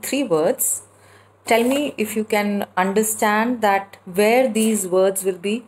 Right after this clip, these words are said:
present. Are they on this page or no? The words are handstand, hamstring and heavy. Okay, handstand, hamstring, heavy.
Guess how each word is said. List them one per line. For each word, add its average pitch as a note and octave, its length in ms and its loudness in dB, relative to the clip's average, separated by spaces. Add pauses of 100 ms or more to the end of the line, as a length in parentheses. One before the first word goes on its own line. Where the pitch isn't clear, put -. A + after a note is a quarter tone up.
(140)
present. C#3+ 560 -4
Are E3 160 0
they G3 120 0
on G#3+ 180 2
this A3+ 160 -2
page A3+ 480 -4 (260)
or F#3 100 0
no? D#3+ 320 -2 (1120)
The G#3+ 100 2
words A3 360 4
are G#3 360 4 (760)
handstand, G3+ 680 -2 (560)
hamstring G#3 800 -2 (540)
and G#3 280 0
heavy. D3 360 -2 (840)
Okay, G3 320 -6 (500)
handstand, E3+ 760 -2 (500)
hamstring, E3 640 -4 (380)
heavy. C#3+ 360 -4